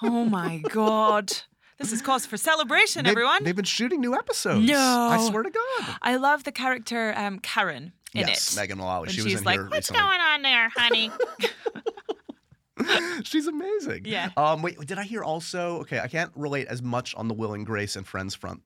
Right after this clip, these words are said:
Speaker 2: though I watched my fair share. Uh, you were in-, into Star Trek as a kid.
Speaker 1: So my mother is the biggest Trekkie ever.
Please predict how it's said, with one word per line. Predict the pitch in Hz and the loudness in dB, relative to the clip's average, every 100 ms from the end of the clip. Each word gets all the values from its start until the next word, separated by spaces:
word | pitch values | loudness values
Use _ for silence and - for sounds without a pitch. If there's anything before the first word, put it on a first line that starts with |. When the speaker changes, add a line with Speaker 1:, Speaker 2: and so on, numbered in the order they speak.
| - | -4
Speaker 2:
though | 113 101 | -2 0
I | 95 95 | -4 -6
watched | 90 90 - 95 | -6 -6 -10 -10
my | 92 | -10
fair | - 85 | -8 -8
share. | - 104 87 87 - - - | -6 -6 -6 -10 -18 -20 -4
Uh, | 104 98 - | 0 0 -2
you | 107 117 | -4 -2
were | 117 110 110 107 - | 0 0 0 -2 -6
in-, | - - - | -14 -16 -14
into | 104 | -12
Star | 104 139 | -8 -8
Trek | 139 - - - - _ _ | -8 -12 -18 -20 -20 _ _
as | - | -20
a | - | -18
kid. | - - - | -12 -12 -8
Speaker 1:
So | - 277 | -4 0
my | 247 285 | 2 2
mother | 277 247 254 214 | 2 0 2 2
is | 196 196 | 0 -4
the | 185 | -8
biggest | - 202 190 196 - | 0 2 2 -2 -6
Trekkie | - 170 - 185 170 _ - | -2 -2 -2 -6 -6 _ 2
ever. | 180 165 160 196 | 2 2 -6 -8